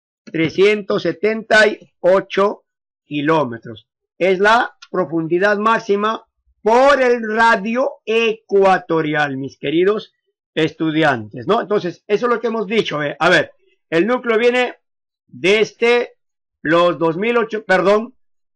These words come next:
está correcto, do-, dos mil ochocientos noventa kilómetros y se va hasta los seis mil trescientos setenta y ocho kilómetros.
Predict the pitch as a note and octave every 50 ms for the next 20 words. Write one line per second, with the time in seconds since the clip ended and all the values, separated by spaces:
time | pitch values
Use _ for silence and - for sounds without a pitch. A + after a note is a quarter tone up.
0 | _ - - D3+ - A3 A3 G#3+ G#3 F#3+ D#3 - - A#2+ _ _ _ _ _ _
1 | _ - D3 D#3 F3+ F#3 F3 F3+ F#3 D#3+ F3+ F3+ E3 F3 A3 B3 B3+ B3+ A#3 -
2 | G#3 F#3 G#3 A3+ A3 A3 G#3 G#3 G3+ G3 G#3+ A3 G#3+ G3 G#3+ G#3 G#3 - F3+ F3+
3 | G3+ A3+ A3 A#3 A3+ A3+ B3 A#3+ - - _ _ _ _ _ _ - D#3 D#3+ D#3
4 | - E3+ E3+ F#3+ G#3 G#3 G#3 F3 - - F3 E3 E3 F#3+ A3 B3 C4 C4 - -
5 | - _ _ _ _ _ _ _ _ _ _ _ _ _ _ _ _ _ - -
6 | E3+ E3+ D#3 E3 G3 A3 A#3 A#3+ A#3 G#3 - G3 F3+ - E3 G3+ G3+ F#3 - F#3
7 | - E3+ E3 - E3+ D#3 C#3 D#3+ D#3 D#3+ E3 E3 - C#3+ - D3+ D3 C#3+ C#3 B2+
8 | B2 A#2 - - _